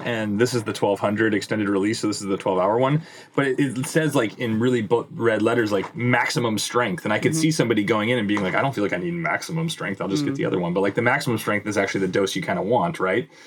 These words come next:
Speaker 1: So there's a lot of over-the-counter medications, Julie, that people ask us about, and we're like, "Oh, no, like, for the an-, you know, anti-inflammatory dosage,
Speaker 2: Mm-hmm.
Speaker 1: we want you to take higher." And so, like, again, the maximum strength one is actually the only one that may be effective. So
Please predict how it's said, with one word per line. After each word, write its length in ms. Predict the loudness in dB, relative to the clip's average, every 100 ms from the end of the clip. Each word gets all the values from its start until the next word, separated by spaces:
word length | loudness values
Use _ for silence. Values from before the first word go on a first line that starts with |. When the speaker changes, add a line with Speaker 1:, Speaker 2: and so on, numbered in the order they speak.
| -20 -2
Speaker 1:
So 100 | 0
there's 140 | 2
a 40 |
lot 100 | 2
of 80 | 4
over-the-counter 600 | 2 2 2 2 2 2
medications, 580 | 2 0 0 0 -2 -4 -2
Julie, 220 | 0 0
that 120 | 0
people 220 | 0 0
ask 180 | 0 0
us 140 | 0
about, 180 | 2 0
and 80 | 0
we're 80 | 2
like, 180 | 2 2
"Oh, 140 | 0
no, 240 | 2 0 0
like, 280 | 0 -2 -4
for 240 | -4 -2
the 140 | 0 0
an-, 240 | -2 -4
you 120 | -4
know, 60 | -2
anti-inflammatory 720 | -2 0 0 0 0 0 0
dosage, 240 | 2 2 2
Speaker 2:
Mm-hmm. 0 | 0
Speaker 1:
we 20 |
want 160 | 0 0
you 80 | -2
to 120 | -2
take 100 | 0
higher." 340 | 0 2 0
And 100 | -2 -2
so, 140 | 0
like, 220 | 2 0 -4 -16 -12
again, 380 | -2 0 0 -2 -8
the 80 | -6
maximum 640 | -2 2 2 0 0 0 0
strength 280 | 2 2 2
one 160 | 2
is 140 | 2 2
actually 240 | 0 0
the 80 | 0
only 160 | 0
one 120 | 0 0
that 180 | -2 -4
may 400 | -4 -2 0 0
be 140 | 0
effective. 480 | 0 0 -2 -2 -4
So 180 | 0